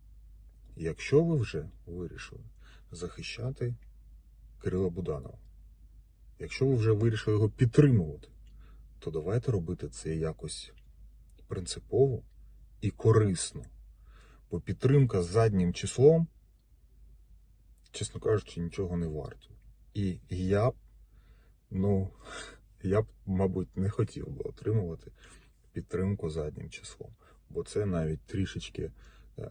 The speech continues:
трішечки принижує. Особливо, коли це розумієш.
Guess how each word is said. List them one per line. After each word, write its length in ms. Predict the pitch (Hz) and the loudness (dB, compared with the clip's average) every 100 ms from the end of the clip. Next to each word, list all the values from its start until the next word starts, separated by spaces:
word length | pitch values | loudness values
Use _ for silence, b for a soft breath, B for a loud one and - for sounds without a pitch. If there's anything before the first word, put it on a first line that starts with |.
| - | -10
трішечки 540 | - 95 - - - | -4 -4 -4 -10 -14
принижує. 600 | - - 80 69 65 - - _ _ _ - | -10 -4 -2 -4 -8 -16 -20 _ _ _ -16
Особливо, 480 | - 76 107 98 | -10 -2 2 0
коли 260 | - 82 90 | 0 -4 -4
це 240 | - 80 | -4 -8
розумієш. 560 | 80 82 - - - | -8 -10 -14 -16 -18